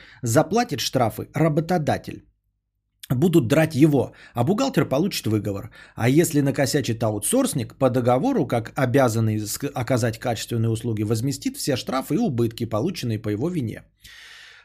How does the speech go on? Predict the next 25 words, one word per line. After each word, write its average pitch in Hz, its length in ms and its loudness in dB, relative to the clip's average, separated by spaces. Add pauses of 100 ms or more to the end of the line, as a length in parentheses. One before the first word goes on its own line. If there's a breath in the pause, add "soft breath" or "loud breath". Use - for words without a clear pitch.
Про 190 160 4
горение 214 440 4
нижней 202 380 2
точки 196 320 -2
Дружи, 180 380 4
который 156 360 2
говорит, 156 380 4
что - 200 -2
все 170 260 2
люди 156 240 4
с 151 80 -2
Пикабу 143 420 2
и 143 40 6
форумов, 175 460 0
которые 135 380 0
пишут - 240 -2
об 117 140 0
экономии 139 460 2
денег 120 360 0
и 117 60 -2
связях 117 340 0
и 113 60 -4
так 117 200 -4
далее, 143 280 4
петухи. 123 560 -4